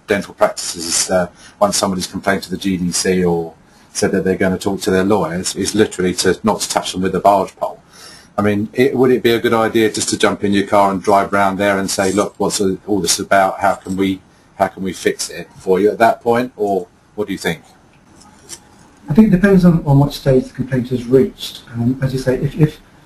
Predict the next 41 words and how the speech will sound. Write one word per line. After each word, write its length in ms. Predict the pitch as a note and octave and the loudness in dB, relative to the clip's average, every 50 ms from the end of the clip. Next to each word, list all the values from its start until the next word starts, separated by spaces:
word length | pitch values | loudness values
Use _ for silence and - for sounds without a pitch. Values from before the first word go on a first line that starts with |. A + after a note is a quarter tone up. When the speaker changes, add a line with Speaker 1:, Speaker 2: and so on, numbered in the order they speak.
| _ _ - | _ _ -4
Speaker 2:
you've 100 | C#3 C3 | -2 -2
got 140 | E3 E3 - | -2 -4 -4
to 80 | - | -8
the 80 | C3 B2+ | -12 -12
sort 180 | - D#3 D3+ | -12 -10 -8
of 80 | D#3 B2 | -8 -4
G 180 | - - C#3 B2+ | 0 0 0 0
D 140 | - B2 | 0 -2
C 240 | A#2+ - - D#3 D3+ | -6 -2 2 4 4
stage 500 | C#3 - - - A2+ G2+ G#2 G#2+ G#2 - - - | 4 2 -4 -8 -10 -10 -10 -10 -14 -14 -12 -6
or 220 | B2+ A2+ A2+ A2 | -4 -2 -2 -2
a 40 | - | -4
claim, 500 | - - D3 C#3+ D3 C#3+ B2+ B2 A#2 - - - | -4 0 2 4 4 4 4 0 -2 -6 -14 -14
you 80 | C3 A#2+ | -14 -14
know, 140 | A2+ A#2 - - | -14 -16 -14 -4
lawyers 240 | C#3 C3+ C3+ C3 B2+ | 0 2 4 4 2
being 180 | C3 B2+ A#2+ A#2 | 0 -2 -4 -4
involved 360 | A#2 A#2 C#3 C#3+ C#3+ C#3+ - | -4 0 0 0 0 0 -4
kind 160 | - A#2 A2+ | -12 -16 -16
of 40 | G#2+ | -16
stage, 420 | - - A2+ A2 A2 A2+ - - - - - - - - - - - - - | -12 -8 -6 -6 -6 -6 -10 -18 -20 -20 -20 -20 -20 -20 -20 -20 -12 -6 -2
then 100 | C3+ B2+ | -2 0
I 100 | A#2+ A#2 | 0 0
would 140 | A#2+ A#2+ A#2 | 0 -2 -2
say 300 | - - A#2+ A#2 - - - - | -2 -2 0 0 0 -2 -6 -4
keep 300 | - D3+ C#3+ C#3+ - C3+ | 0 0 0 2 2 0
it 220 | C3 C3 - - _ _ _ _ _ - | -2 -2 -2 -8 _ _ _ _ _ 0
distant, 460 | - C3+ C3 - - C3+ A#2 A#2 A#2 - - - | 0 0 0 -2 -6 -6 -4 -4 -6 -8 -6 -2
keep 160 | - D3+ D3+ | -2 0 0
a 40 | C#3 | 0
distance, 580 | C3+ C3 C3+ - - B2 A2+ - - - - - - - - _ _ _ _ _ _ | -2 -4 -6 -6 -6 -6 -6 -6 -8 -18 -20 -20 -20 -20 -20 _ _ _ _ _ _
keep 160 | - - D3+ | 2 2 2
it 100 | D#3 D#3 | 2 0
professional, 640 | - - - C3 B2+ - - - A#2 A2+ A2+ A2+ - - _ - | -6 -4 -2 -2 -2 -2 -2 0 2 2 2 0 -2 -8 _ -4
and 200 | A#2+ A#2+ A#2 - | 0 0 0 2
deal 120 | C3+ A#2+ | 2 0
with, 360 | A2+ A#2 A#2+ - - - - | 2 0 -2 -4 -6 -4 2
deal 140 | - D3+ C#3+ | 4 4 6
with 120 | C#3 C3+ C3 | 6 4 2
the 40 | A#2 | 0
lawyers 460 | A#2 A2+ A#2 A2+ A2 A2+ A#2 - | 0 2 2 2 0 -2 -8 -10